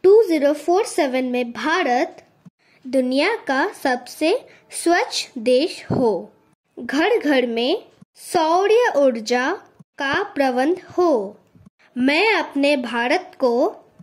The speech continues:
अन्य सभी देशों के लिए एक आदर्श राष्ट्र के रूप में देखना चाहता हूँ। मैं अपनी खूबसूरत देश की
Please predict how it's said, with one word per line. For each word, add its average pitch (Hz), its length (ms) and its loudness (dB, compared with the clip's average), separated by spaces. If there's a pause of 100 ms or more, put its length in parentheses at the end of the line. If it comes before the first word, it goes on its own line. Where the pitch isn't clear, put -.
(140)
अन्य 262 460 0
सभी 311 420 2
देशों 269 440 0
के 233 200 -4
लिए 226 520 -4 (520)
एक 254 340 -2
आदर्श 247 760 -2 (460)
राष्ट्र 302 600 -2
के 285 200 0
रूप 226 360 -4
में 262 340 -4 (400)
देखना 247 560 0
चाहता 269 560 -2 (100)
हूँ। 254 360 4 (600)
मैं 349 360 4
अपनी 285 400 -2
खूबसूरत 349 840 2
देश 247 460 2 (100)
की 277 260 0